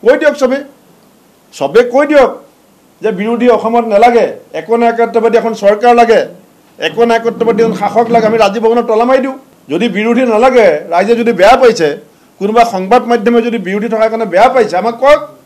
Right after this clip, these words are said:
যে কংগ্ৰেছ নালাগে আমাক, বিজেপিক এৰি দিয়ক, চৰণীয়া পথাৰ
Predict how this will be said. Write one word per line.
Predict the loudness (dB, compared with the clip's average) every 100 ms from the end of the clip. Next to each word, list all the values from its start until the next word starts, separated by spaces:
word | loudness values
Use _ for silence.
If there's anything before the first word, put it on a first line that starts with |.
| _ _ _ _ _ _ _ _ _ _ _ -8
যে | -4
কংগ্ৰেছ | -2 2 0 2
নালাগে | 2 2 2
আমাক, | 2 0 -4 -20 -20 -20 _ _ _ _ _ _
বিজেপিক | -12 -8 -4 -2 0 0
এৰি | 2 2
দিয়ক, | 0 0 0
চৰণীয়া | 2 4 0 0
পথাৰ | -2